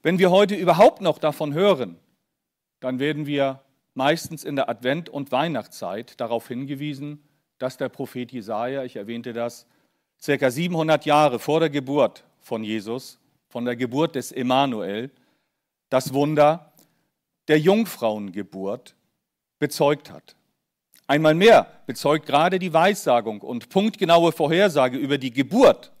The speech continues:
und den Auftrag des Sohnes Gottes die Übereinstimmung, die Vollkommenheit und absolute Glaubwürdigkeit der Bibel im Kontext, das heißt als Ganzes, als zusammenhängendes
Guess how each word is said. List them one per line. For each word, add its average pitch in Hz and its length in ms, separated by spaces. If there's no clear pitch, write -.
und 185 200
den 185 120
Auftrag 180 500
des 127 140
Sohnes 113 360
Gottes 107 440
die 165 80
Übereinstimmung, 156 960
die 143 60
Vollkommenheit 214 840
und - 240
absolute 202 600
Glaubwürdigkeit 117 1000
der 123 120
Bibel 156 300
im 165 140
Kontext, 175 500
das - 180
heißt 120 360
als - 400
Ganzes, 190 580
als 135 300
zusammenhängendes 135 1040